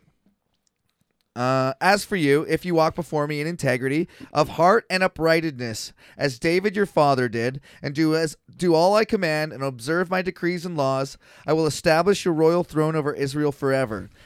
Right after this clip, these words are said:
as I promised David your father when I said,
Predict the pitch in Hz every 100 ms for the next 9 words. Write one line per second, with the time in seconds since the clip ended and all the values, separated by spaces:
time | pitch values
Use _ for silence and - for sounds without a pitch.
0 | - 127 147 - 160 170 175 - 156 156
1 | 156 160 147 131 123 120 113 _ _ 131
2 | 139 135 - 131 123